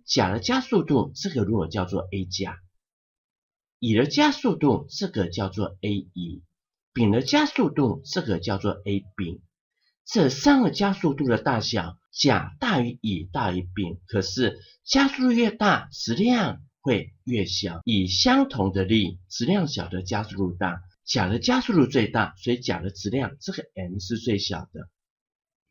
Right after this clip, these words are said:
所以从图上我可以知道，M 甲会小于 M 乙，小于 M 丙，所以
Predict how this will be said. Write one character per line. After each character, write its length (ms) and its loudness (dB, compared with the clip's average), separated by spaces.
所 220 0
以 240 0
从 220 0
图 160 2
上 440 2
我 120 -8
可 100 -2
以 80 2
知 160 -6
道， 320 -2
M 340 2
甲 800 -2
会 180 2
小 440 0
于 280 -2
M 400 -4
乙， 720 -4
小 420 -4
于 300 -4
M 340 -4
丙， 320 -4
所 200 0
以 60 -4